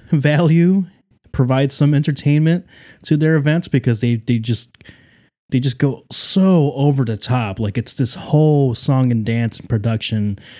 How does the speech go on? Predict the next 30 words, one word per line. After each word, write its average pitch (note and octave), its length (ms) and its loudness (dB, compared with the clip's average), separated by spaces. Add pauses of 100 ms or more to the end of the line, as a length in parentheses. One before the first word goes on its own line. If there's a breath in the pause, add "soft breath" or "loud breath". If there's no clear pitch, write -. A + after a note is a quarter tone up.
(280 loud breath)
um, G#2 520 -4 (240)
and C#3+ 240 2
mostly A#3+ 280 2
because, F#3+ 400 2
because E3 520 0
it's D3+ 160 -2
remote. A#2+ 520 0
So, A#2+ 120 -6
like, G#2+ 160 -4
there's A2+ 160 -2
no A#2 240 0
audience C#3 420 0
or - 40 -2
anything C3 160 -2
like B2 120 -4
that. C3 160 0
Otherwise, B2 380 0
it's A2+ 160 -6
just, - 260 -4
like, G#2+ 220 -6 (500 loud breath)
a B2 80 -2
keynote, A#2 580 0
some B2 540 -6 (140)
damn B2 320 0
PowerPoint B2 500 -6
slides, F#2+ 460 -10 (520 loud breath)
uh, G2 380 -4 (180)
on A2+ 160 -4
a G#2 40 -4
stage, G#2 580 -2